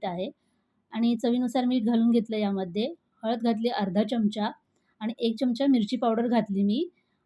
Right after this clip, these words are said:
आणि थोडंसं धणे आणि जिरे मी थोडंसं मिक्सरला बारीक केलं आणि ते घातलं याच्यामध्ये. अ, आणि अर्धा चमचा मी ओवा घातला हातावर क्रश करून.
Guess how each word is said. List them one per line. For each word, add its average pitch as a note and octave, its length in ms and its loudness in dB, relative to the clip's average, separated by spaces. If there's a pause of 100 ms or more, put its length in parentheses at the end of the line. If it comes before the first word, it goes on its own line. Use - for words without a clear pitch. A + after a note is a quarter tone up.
(100)
आणि A3+ 340 0
थोडंसं B3 380 0 (500)
धणे A3 260 4
आणि A#3 320 0
जिरे G#3+ 320 4
मी G#3+ 240 0
थोडंसं A#3 300 -2
मिक्सरला A3+ 480 -2
बारीक A#3 380 0
केलं G#3+ 200 0
आणि C4 200 -4
ते C4 200 0
घातलं F#3+ 300 0
याच्यामध्ये. F#3 500 -4 (640)
अ, G3 80 -6 (460)
आणि A#3+ 320 -4 (300)
अर्धा A#3 280 0
चमचा C4 360 0
मी C4+ 280 2
ओवा A#3 300 2
घातला A3+ 340 -2
हातावर A3 340 -4
क्रश A#3+ 320 -2
करून. F3+ 320 -10